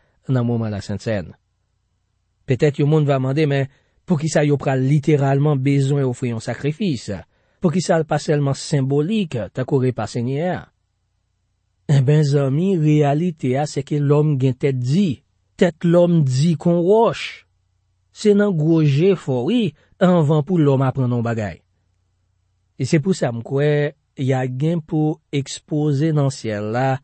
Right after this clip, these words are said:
san Kris ki te koule pou nou sou bwa Kalvè a. Y a ekspoze l la devan Dje nou pou fè nou sonje nan ki eta bafon labou peche,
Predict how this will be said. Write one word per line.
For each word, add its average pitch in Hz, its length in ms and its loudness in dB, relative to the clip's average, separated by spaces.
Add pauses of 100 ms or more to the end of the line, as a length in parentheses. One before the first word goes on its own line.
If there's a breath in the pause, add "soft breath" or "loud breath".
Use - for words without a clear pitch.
(500)
san - 560 -2
Kris 151 480 -2
ki 135 120 -4
te 131 160 -2
koule 131 360 0
pou 131 200 -2
nou 110 200 -4
sou 120 140 -6
bwa 104 180 -4
Kalvè 92 400 -6
a. 73 60 -16 (880)
Y 147 200 0
a 156 140 2 (180)
ekspoze 165 800 0 (140)
l 117 140 -4 (380)
la 147 200 4
devan 151 480 2
Dje 120 320 -2
nou 160 300 0 (400)
pou 160 140 0
fè 151 140 2
nou 143 180 2
sonje 156 540 0
nan 123 160 -4
ki 147 220 -2
eta 139 280 -4
bafon 127 560 -2
labou 139 400 0
peche, 135 520 2